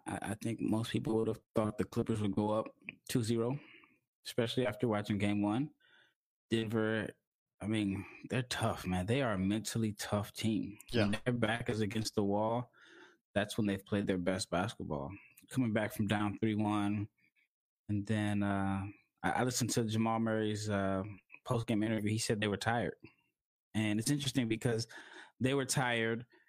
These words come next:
Speaker 1: and I thought people expected the Rockets to be tired, but it was the opposite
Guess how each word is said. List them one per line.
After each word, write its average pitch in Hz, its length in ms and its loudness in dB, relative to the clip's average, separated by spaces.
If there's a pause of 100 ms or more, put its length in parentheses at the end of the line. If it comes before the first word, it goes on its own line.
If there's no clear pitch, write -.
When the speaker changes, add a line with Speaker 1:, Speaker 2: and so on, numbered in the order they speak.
(400)
Speaker 1:
and 113 180 2
I 113 60 0 (100)
thought 120 360 0 (400)
people 131 260 -2
expected 117 800 -2
the 104 100 0
Rockets 107 680 -2
to - 40 -6
be 90 140 -4
tired, 78 480 -6
but 101 140 0
it 110 40 2
was 110 140 0
the - 160 -2
opposite - 560 -2